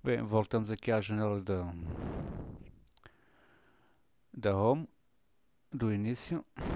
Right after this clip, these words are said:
e vamos então escolher, eh, aqui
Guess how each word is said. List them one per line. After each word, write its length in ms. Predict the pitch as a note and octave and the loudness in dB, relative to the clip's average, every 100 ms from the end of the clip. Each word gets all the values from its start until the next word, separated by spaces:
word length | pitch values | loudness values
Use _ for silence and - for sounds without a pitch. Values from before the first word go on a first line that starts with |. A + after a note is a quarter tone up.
| - - - - A#2 | -2 -6 -8 -8 0
e 140 | G#2+ | 2
vamos 340 | G#2 A2+ A2+ | 4 2 4
então 400 | A2 A2 G#2+ G#2+ | 0 0 -2 0
escolher, 600 | A2 - - G2+ G2 G2+ G2 | 0 -4 -4 -2 2 2 2
eh, 240 | G2+ G2+ G2 - - - - - - - - _ _ _ G2+ G#2 | 0 0 -4 -10 -20 -20 -20 -18 -16 -16 -18 _ _ _ -6 -4
aqui 840 | G2 - G#2 G2 F#2+ G2 G2 G2 | -4 -4 -2 0 0 0 -2 -4